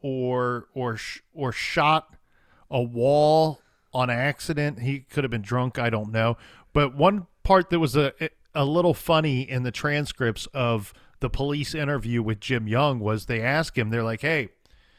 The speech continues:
do you have any guns?" And he goes, "Yeah, you guys know that I have guns. I was arrested for shooting out the window in my apartment."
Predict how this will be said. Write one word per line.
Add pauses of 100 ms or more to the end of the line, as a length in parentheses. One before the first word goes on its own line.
(420)
do
you
have
any
guns?" (800)
And
he
goes, (280)
"Yeah,
you
guys
know
that
I
have
guns.
I (200)
was
arrested
for
shooting
out
the
window
in
my
apartment."